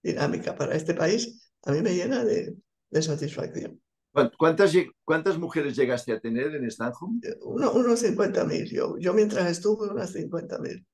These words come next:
Speaker 2: Cincuenta mil, no está mal, no está mal, hablas de mí.
Speaker 1: Bueno, pero Avon tuvo muchísimas más y tiene mucho más porque su sistema es diferente. Nosotros pedíamos que tuviesen las, eh, causábamos para que hiciesen pedido cada semana.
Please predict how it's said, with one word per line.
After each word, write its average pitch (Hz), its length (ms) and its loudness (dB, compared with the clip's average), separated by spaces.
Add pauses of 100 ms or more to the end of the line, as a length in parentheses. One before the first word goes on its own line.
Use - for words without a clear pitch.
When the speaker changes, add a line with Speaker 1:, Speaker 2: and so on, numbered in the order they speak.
(400)
Speaker 2:
Cincuenta 113 420 4
mil, 92 300 0
no 107 140 4
está 104 240 -2
mal, 92 320 0
no 127 100 2
está 101 220 -2
mal, 107 340 0
hablas 95 360 2
de 92 100 -4
mí. 98 160 -2
Speaker 1:
Bueno, 214 300 6
pero - 220 6
Avon 170 520 4
tuvo 214 260 2
muchísimas - 560 -8
más - 160 -10 (320)
y 139 120 -2
tiene 175 280 -2
mucho 170 300 -4
más 214 180 -4
porque 185 240 -4
su 156 120 -8
sistema 165 600 -4 (300)
es 139 180 0
diferente. 151 520 2
Nosotros 156 480 0 (300)
pedíamos 175 420 2 (240)
que 147 120 -2
tuviesen 139 520 -2
las, 156 160 -2
eh, - 320 -4
causábamos 180 680 -2 (220)
para - 200 -4
que 143 60 -4
hiciesen 151 380 -2
pedido 151 320 2
cada 135 220 -2
semana. 143 600 -2